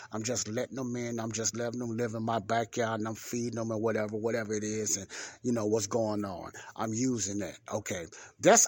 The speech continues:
a story I'm using. It might be even a true story, you know, but just say it's a fictional story. My, that story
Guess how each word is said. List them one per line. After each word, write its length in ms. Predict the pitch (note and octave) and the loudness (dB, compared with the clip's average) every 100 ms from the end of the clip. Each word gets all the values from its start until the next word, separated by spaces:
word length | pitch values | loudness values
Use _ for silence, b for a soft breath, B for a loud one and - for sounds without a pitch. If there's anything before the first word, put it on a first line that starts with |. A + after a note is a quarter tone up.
| - | 6
a 60 | |
story 640 | - - E3+ D#3 B2+ A2+ - | 6 8 10 8 8 2 0
I'm 200 | B2+ A#2 | 0 2
using. 320 | B2 A2 A2 | 2 0 2
It 80 | C#3 | 6
might 260 | F#3 E3 | 6 6
be 140 | C#3 D#3 | 4 2
even 260 | E3 D3 D3 | 0 -2 -2
a 120 | - A#2 | -2 -2
true 440 | - - A#3 B3+ | -2 -2 -2 -2
story, 640 | - - A#2 F#2 D2 A#1+ B B B | -2 -2 0 -2 -4 -12 B B B
you 100 | C3 | 0
know, 220 | A#2+ A2+ B B - | 2 2 B B 0
but 320 | A#2+ C#3+ - - _ _ | 8 8 6 -6 _ _
just 240 | C#3 F3+ F3 | 4 8 8
say 120 | E3 | 8
it's 180 | B2+ - | 6 4
a 40 | |
fictional 460 | - D#3+ - G#2+ F2+ | 2 2 2 0 -2
story. 380 | - G#2+ F2+ D#2+ B B | -2 -2 -2 -6 B B
My, 300 | - C3+ A#3 A3+ G#2+ | 2 6 6 4 4
that 180 | G3+ B3 | 6 6
story 400 | - E3 D3 | 6 8 8